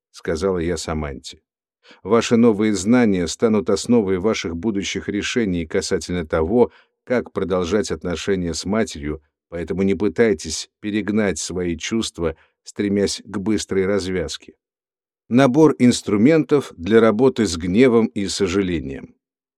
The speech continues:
Пока дочери ищут новый подход к матерям, я напоминаю им, что они не должны позволять своим эмоциям накапливаться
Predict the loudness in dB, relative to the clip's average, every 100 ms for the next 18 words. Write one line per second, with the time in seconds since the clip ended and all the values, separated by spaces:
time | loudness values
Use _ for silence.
0 | _ _ _ _ _ _ -20 _ -2 4
1 | 6 8 6 4 0 0 0 0 -2 -2
2 | 2 4 4 2 0 0 -2 -2 -2 -6
3 | -4 2 4 4 -2 _ _ -14 -4 0
4 | 2 2 0 0 2 4 2 2 -2 -4
5 | -2 0 2 2 2 2 2 4 4 4
6 | 2 -4 -4 0 2 0 -4 -12 -4 -2
7 | -2 -4 -4 -2 -2 -2 -4 -2 -2 -2
8 | 0 -2 0 -4 -4 -4 -6